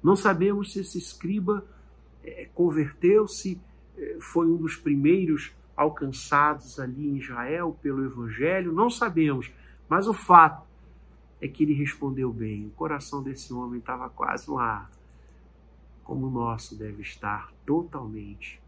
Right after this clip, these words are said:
na presença de Cristo Jesus. O maior dos mandamentos. Amar a Deus, que é o único, de todo o coração,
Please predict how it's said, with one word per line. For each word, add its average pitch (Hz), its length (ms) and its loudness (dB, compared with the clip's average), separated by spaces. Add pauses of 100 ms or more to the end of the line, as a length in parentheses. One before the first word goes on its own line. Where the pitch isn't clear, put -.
(760)
na - 120 -12
presença 98 580 -10
de 92 100 -18
Cristo 90 420 -18
Jesus. - 640 -20 (460)
O 117 60 -4
maior 139 680 4 (520)
dos 120 220 -4
mandamentos. 104 500 -8 (1400)
Amar 127 340 2
a 127 60 0
Deus, 147 480 4
que - 120 -10
é 131 40 -2
o 120 40 0
único, 196 540 4 (880)
de - 100 -20
todo 240 320 8
o 226 40 0
coração, 147 800 -2